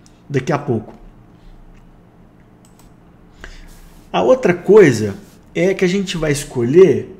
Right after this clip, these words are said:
que ativos que a gente quer ter no nosso plano. Ah,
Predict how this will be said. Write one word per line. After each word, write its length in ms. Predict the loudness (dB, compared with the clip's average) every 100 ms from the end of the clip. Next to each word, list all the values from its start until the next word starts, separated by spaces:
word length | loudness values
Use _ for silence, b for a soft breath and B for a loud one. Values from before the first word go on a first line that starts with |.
| -20 -20
que 140 | -6 -4
ativos 640 | -4 -6 -4 -4 -4 -2
que 100 | 0
a 60 | 2
gente 280 | 0 -4
quer 320 | -2 -2 -2 0
ter 180 | 2
no 120 | 2 -2
nosso 300 | -4 -6 -6
plano. 400 | -4 -4 -6 -14 -20 -20 -20 -20 b b b b -4
Ah, 420 | -2 -2 -4 -12